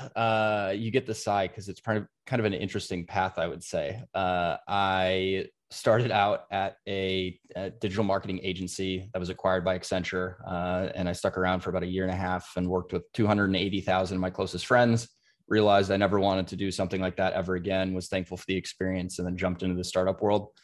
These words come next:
And then ever since then, uh, I've worked at a couple different tech companies, uh, and a couple different, uh, startups at different stages,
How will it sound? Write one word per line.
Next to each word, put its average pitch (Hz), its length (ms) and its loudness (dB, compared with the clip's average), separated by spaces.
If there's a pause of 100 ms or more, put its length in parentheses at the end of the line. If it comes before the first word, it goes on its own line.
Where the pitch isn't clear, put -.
(260)
And 92 260 2
then 95 300 4
ever 101 200 2
since 101 360 -4
then, 95 340 0
uh, 90 560 -4
I've 92 100 -4
worked 92 200 -4
at 92 100 0
a 92 60 -2
couple 101 180 0
different 98 260 -4
tech 92 200 -4
companies, 92 680 -4
uh, 87 420 -4
and 82 120 -6
a 90 40 -6
couple - 280 -2
different, 92 320 -4 (480)
uh, 92 240 2
startups 98 600 0
at 90 180 -4
different 98 260 -8
stages, 113 640 -2